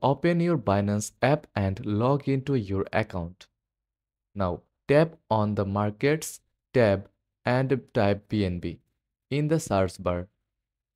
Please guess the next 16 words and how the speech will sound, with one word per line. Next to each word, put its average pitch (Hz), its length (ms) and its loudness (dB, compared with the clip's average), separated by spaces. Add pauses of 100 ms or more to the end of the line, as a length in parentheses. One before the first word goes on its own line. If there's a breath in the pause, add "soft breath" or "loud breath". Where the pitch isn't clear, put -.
Select 104 520 -2
your 104 180 0
preferred 143 720 0 (460)
trading 160 400 4
pair 98 460 0
like 92 360 -4
B 120 140 0
N 127 100 -2
B 135 280 -6
U 98 140 0
S 95 140 -2
D 92 160 -6
T. 110 280 -8 (800)
Tap 160 280 4 (200)
buy 104 380 4 (240)
and 151 320 2